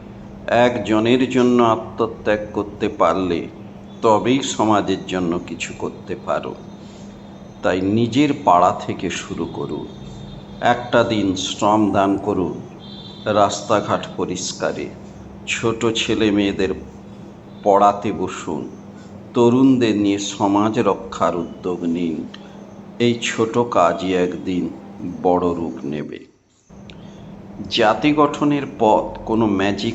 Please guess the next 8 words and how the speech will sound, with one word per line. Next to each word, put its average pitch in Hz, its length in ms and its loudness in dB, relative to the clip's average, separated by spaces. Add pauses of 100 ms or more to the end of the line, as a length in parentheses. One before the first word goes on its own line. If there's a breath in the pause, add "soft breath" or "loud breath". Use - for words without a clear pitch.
(140)
নয়, 85 420 -2 (880 loud breath)
এটা 123 320 0
শুরু 110 400 -2
হয় 92 360 2 (180)
আত্মবিশ্বাস, 92 1300 -2 (360 loud breath)
আত্মনির্ভরতা 92 1400 -2 (340)
আর 80 280 2 (280)
সচেতন 80 800 -6